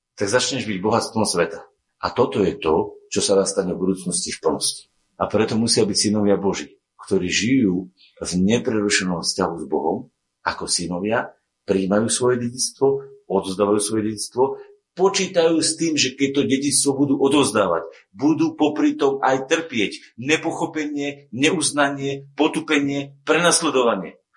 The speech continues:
Ale prosím vás, trpme za to, že odovzdávame milosť, nie za to, že odovzdávame zákon. Lebo mnohí trpia,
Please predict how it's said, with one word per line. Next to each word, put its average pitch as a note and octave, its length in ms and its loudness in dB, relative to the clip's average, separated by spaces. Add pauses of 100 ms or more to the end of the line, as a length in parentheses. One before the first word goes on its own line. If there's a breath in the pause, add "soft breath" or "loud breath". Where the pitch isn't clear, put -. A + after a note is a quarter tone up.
(140 loud breath)
Ale A#2+ 160 4
prosím D#3 480 0
vás, - 320 -4 (240)
trpme F3 480 0
za F3 160 2
to, - 400 -8 (240)
že C3+ 160 0
odovzdávame C#3 560 2
milosť, - 560 0 (320)
nie C3+ 160 2
za A2 240 0
to, - 320 -4
že A#2 160 -4
odovzdávame A2 400 -2
zákon. A2 480 -2 (240)
Lebo A#2 240 4
mnohí E3 340 2
trpia, - 400 -4